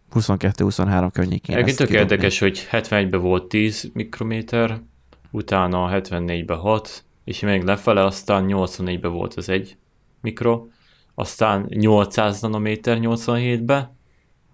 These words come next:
Speaker 2: és így körülbelül kilencvenkilencre száznyolcvan nanométer, és így jöttünk lefele, én tizenkettő huszonkettőnél tartottunk, és most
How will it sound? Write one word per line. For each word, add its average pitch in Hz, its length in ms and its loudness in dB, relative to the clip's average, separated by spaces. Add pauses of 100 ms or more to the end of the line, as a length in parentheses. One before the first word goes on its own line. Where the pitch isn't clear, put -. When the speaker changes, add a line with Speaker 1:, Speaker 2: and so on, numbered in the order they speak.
Speaker 2:
és - 260 -2
így 101 120 -2
körülbelül 98 460 2
kilencvenkilencre 92 680 -2
száznyolcvan 104 640 -2
nanométer, 120 680 -2 (720)
és - 180 -8
így 107 160 0
jöttünk 98 320 -2
lefele, 123 640 2
én 95 180 -4
tizenkettő 90 580 -2
huszonkettőnél 117 920 0
tartottunk, 110 680 -6
és 92 220 -6
most - 480 -10